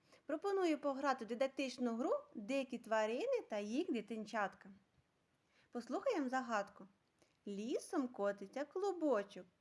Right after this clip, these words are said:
в голках спина і бочок. Очі наче намистинки. Хто це, діти, там біля ялинки? Так, вірно, їжаченя. Є у нього колюча рідня.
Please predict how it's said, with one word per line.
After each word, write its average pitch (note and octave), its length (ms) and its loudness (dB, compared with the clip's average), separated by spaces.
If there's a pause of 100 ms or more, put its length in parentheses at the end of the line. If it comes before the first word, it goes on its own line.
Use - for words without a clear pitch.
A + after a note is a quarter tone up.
(120)
в F3 80 -10
голках G3 540 -2
спина B3+ 640 -2
і B3 120 -4
бочок. C4+ 640 -4 (380)
Очі G#4+ 400 2
наче A#3 420 0
намистинки. C#4+ 960 0 (160)
Хто F#4+ 340 8 (100)
це, C#4 140 2
діти, C4+ 360 0
там C4+ 300 4
біля A#3 300 0
ялинки? C#4 760 0 (2000)
Так, G4+ 320 2
вірно, F#4+ 500 4
їжаченя. G4 1000 2 (360)
Є A#3+ 360 2
у A#4 240 6
нього A#3 320 6
колюча B3 640 0
рідня. D4 600 4